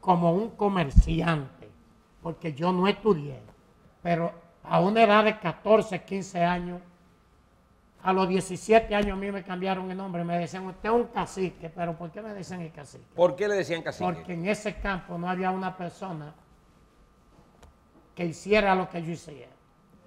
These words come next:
Speaker 1: Yo enciendo rifa, la aguantaba toda, de quiniela, enciendo vaca, la compraba toda, enciendo café, lo compraba todo, un niño de edad, y eso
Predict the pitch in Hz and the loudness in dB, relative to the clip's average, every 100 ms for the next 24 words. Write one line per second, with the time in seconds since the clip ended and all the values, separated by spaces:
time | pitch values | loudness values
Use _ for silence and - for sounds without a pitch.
0 | _ - 170 185 - - - - 175 - | _ -2 2 2 0 -16 -20 -14 -14 -6
1 | 196 202 185 165 208 - 175 170 165 165 | -2 0 0 2 2 2 0 0 0 -2
2 | - 175 170 - 208 180 165 160 160 170 | 0 0 0 0 -2 0 0 -2 -6 -4
3 | 190 208 170 170 - - _ _ _ _ | -2 0 -2 -6 -10 -20 _ _ _ _
4 | _ _ _ _ 160 151 185 190 185 175 | _ _ _ _ -8 -4 -4 -2 0 2
5 | 196 196 175 165 165 147 170 170 156 196 | 2 2 -2 -4 -8 -2 0 0 -2 -2
6 | 202 175 170 165 - - _ _ _ _ | -2 0 -4 -8 -20 -20 _ _ _ _
7 | 147 160 190 190 190 - 180 - 180 160 | -10 -4 0 0 0 -4 -6 -4 -4 -4
8 | 170 160 180 175 170 202 196 185 202 196 | -6 -2 2 2 2 0 -2 -2 -6 -2
9 | 185 151 151 180 - - _ - 165 156 | -2 -4 -6 -12 -18 -20 _ -12 -8 -6
10 | 160 175 196 196 | -6 -6 -10 -12